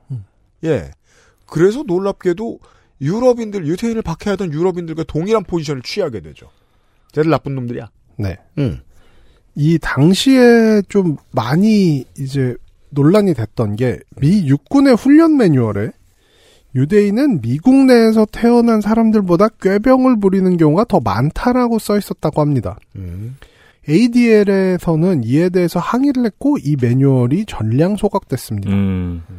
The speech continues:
Speaker 1: 이게 초기에 에이디엘의 가장 눈에 띄는 활동 중 하나였고
Speaker 2: 음.
Speaker 1: 본인들의 커뮤니티의 이익을 보호하기 위해서 어떤 활동을 하는지 잘 보여준 일화입니다.
Speaker 2: 음.
Speaker 1: 이제 근데 홈페이지에 가보면은 천구백십 년대부터 본인들이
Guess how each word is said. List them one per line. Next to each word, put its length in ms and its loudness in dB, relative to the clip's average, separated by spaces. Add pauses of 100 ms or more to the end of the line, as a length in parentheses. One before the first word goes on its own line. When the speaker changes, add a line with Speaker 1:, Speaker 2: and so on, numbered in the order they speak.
(480)
Speaker 1:
이게 160 -2
초기에 380 2 (100)
에이디엘의 480 2
가장 260 -2
눈에 220 0
띄는 300 0
활동 340 -2
중 160 -4
하나였고 720 -2 (180)
Speaker 2:
음. 120 -20 (760)
Speaker 1:
본인들의 760 0 (100)
커뮤니티의 920 0
이익을 380 2
보호하기 440 2
위해서 360 -2
어떤 400 -2
활동을 380 0
하는지 260 -2
잘 260 -2
보여준 480 2
일화입니다. 680 -2 (200)
Speaker 2:
음. 180 -14 (760)
Speaker 1:
이제 100 -2
근데 160 2
홈페이지에 400 0
가보면은 560 -4
천구백십 540 -4
년대부터 680 0
본인들이 580 0